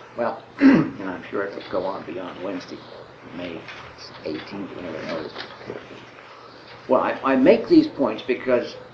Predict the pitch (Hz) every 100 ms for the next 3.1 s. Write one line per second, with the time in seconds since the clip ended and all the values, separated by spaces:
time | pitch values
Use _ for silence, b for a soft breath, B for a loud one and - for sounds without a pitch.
0 | - - 123 113 127 117 113 107 - 147
1 | 170 156 127 104 - - - 117 104 104
2 | 98 101 95 92 - 101 - - - 95